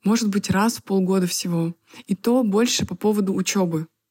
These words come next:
Например, Джейкоб мог написать мне: "У тебя есть ответы на такую-то контрольную, которую вы писали там в прошлом году?"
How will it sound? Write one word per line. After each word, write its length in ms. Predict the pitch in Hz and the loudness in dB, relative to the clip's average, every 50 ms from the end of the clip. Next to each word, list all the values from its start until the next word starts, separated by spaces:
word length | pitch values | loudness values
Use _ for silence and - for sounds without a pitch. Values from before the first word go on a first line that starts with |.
| _ _ _ _ _ _ _ _ _ _ _ _ _ _ _ _ _ _ _ _ _ _ _ _ - | _ _ _ _ _ _ _ _ _ _ _ _ _ _ _ _ _ _ _ _ _ _ _ _ -10
Например, 420 | 196 - - 196 208 220 233 240 | -8 -4 -2 0 2 2 2 2
Джейкоб 380 | 226 185 - 208 214 214 - 196 | 0 -2 -2 -2 -2 -2 -2 -2
мог 220 | 196 190 185 - | -2 -2 -2 -2
написать 480 | 190 180 - - - 208 202 190 - - | -4 -4 -4 -4 -2 0 0 0 -2 -2
мне: 320 | 196 180 175 175 170 160 - _ | -2 0 0 0 0 -2 -4 _
"У 80 | - 190 | -6 -6
тебя 180 | - 190 180 185 | -4 -2 0 0
есть 360 | 196 247 277 285 - - - | 2 2 2 0 -2 -2 -4
ответы 340 | 202 - 202 220 214 214 202 | -4 0 0 0 0 0 -2
на 140 | 185 175 | -4 -2
такую-то 320 | - 196 - 208 196 190 180 | -2 -4 -4 -2 -4 -4 -2
контрольную, 500 | - 170 170 175 185 208 214 208 190 180 | -4 -4 -4 -2 0 0 2 2 2 0
которую 300 | - - - 180 185 170 | -2 -4 -4 -2 -2 -2
вы 80 | 170 | -4
писали 300 | 165 - - - 175 180 | -4 -6 -4 -2 -2 -2
там 140 | 175 - 170 | -2 -2 -4
в 60 | 165 | -4
прошлом 400 | - - - 180 - - 180 175 | -4 -4 -4 -4 -4 -2 -2 -2
году?" 340 | 165 175 165 170 160 160 160 | -2 -2 0 0 -2 -2 -4